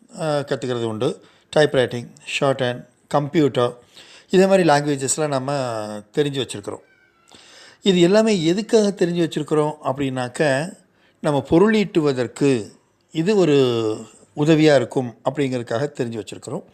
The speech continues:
அல்லது உறவுகளோடு இணக்கமாக இருப்பதற்கு, உறவுகளை மெயின்டெயின் பண்றதுக்காக இந்த மொழிகளை நாம தெரிஞ்சு வச்சிருப்போம். ஆனா,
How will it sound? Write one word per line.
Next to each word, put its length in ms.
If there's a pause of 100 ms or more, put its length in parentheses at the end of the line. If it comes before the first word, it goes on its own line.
(460)
அல்லது 280
உறவுகளோடு 520
இணக்கமாக 560
இருப்பதற்கு, 500
உறவுகளை 360
மெயின்டெயின் 540
பண்றதுக்காக 480
இந்த 140
மொழிகளை 360
நாம 260 (600)
தெரிஞ்சு 340
வச்சிருப்போம். 340 (760)
ஆனா, 520